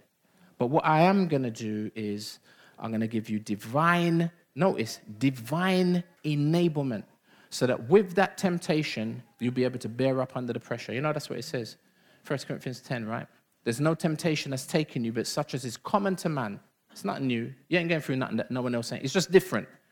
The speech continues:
You know what I'm saying? "There's no temptation that's taken you, but such as is common to man,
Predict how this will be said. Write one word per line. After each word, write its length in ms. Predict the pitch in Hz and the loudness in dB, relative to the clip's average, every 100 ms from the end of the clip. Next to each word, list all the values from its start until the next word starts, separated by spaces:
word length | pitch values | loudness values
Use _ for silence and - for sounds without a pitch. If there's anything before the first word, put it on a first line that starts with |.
| _ _ - - - | _ _ -20 -20 -12
You 60 | |
know 20 | 120 | -10
what 40 | |
I'm 60 | - | -6
saying? 420 | 131 117 107 107 _ _ _ _ _ _ _ _ _ _ | -4 -4 -6 -12 _ _ _ _ _ _ _ _ _ _
"There's 160 | 127 123 | -6 0
no 120 | 175 | 0
temptation 480 | 180 175 185 165 143 | 2 0 2 0 0
that's 140 | 135 | -2
taken 280 | - 170 135 | 0 0 0
you, 40 | |
but 140 | 123 - | -4 -4
such 240 | 170 175 | -4 -2
as 80 | 139 | -4
is 120 | 120 | -4
common 280 | - 170 170 | -4 -2 -2
to 140 | - | -4
man, 320 | 135 120 113 | -4 -4 -6